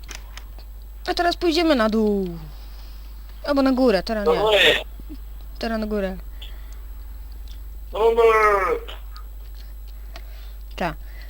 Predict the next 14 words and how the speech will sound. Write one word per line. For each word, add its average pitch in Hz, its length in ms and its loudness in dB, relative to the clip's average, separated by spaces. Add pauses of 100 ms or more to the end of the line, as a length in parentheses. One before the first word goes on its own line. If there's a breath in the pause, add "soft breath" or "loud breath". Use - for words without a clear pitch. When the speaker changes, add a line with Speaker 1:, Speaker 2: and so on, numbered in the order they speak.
(140 loud breath)
Speaker 1:
To 294 60 6
jest 269 180 6
nasz 233 140 0
basenik. 190 580 0
Górę 285 320 8
zaprojektowałem 226 800 2
ja, 254 460 6
a 202 140 2
to 220 760 10
i 208 100 -6
to 208 500 4
dodał 185 500 -2
on. 156 220 -4 (580 soft breath)
Monster. 175 360 -8